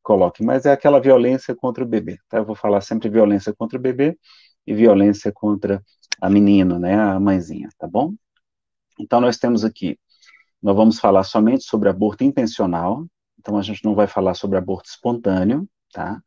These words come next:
É completamente diferente a abordagem. Vamos fazer, então, uma análise desse caso, da menina de dez anos, do hospital no Espírito Santo, será que, por que que ele, ele não fez o procedimento?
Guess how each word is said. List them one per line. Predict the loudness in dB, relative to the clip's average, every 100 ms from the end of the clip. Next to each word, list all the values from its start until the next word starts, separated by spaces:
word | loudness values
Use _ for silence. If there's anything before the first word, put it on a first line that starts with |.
| _ _ _ -16
É | -8
completamente | -2 4 4 4 2 0
diferente | -2 -2 -2 -4 -6
a |
abordagem. | -8 -10 -8 -6 -4 -6 -10 -16 _ _ -20 -20 _
Vamos | 0 0
fazer, | 2 2 4
então, | 2 4
uma | 6
análise | 6 4 2
desse | 0 0 -4
caso, | 0 2 2 0 -2 -6 -4
da | -4
menina | -2 -2 -2 -4
de | -6
dez | -6 -4 -4 -6
anos, | -6 -4 -6 -8 -12 -20 _ -20 _ _ _
do | 4
hospital | 4 4 0 4 4 6
no | 4
Espírito | 2 -2 -2 -2 -8
Santo, | -4 0 0 -2 -8 -14 -14
será | -8 -4 -4
que, | -4 -4 -4
por | -6 -4
que | -4
que | 0
ele, | 2 4 2 -4 _ _
ele | 0 2
não | 2
fez | 0 -2 -2
o |
procedimento? | -8 -10 -8 -6 -4 -2 -2 -4 -14